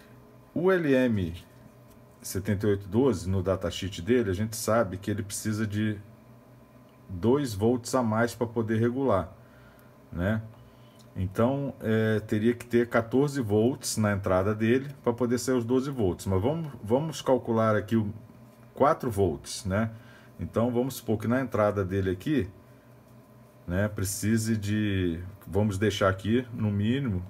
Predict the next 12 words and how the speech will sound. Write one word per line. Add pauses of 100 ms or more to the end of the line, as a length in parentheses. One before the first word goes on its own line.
dezesseis
volts (420)
na
entrada
dele, (720)
pra
poder
sair
os
doze
volts. (1120)
Então,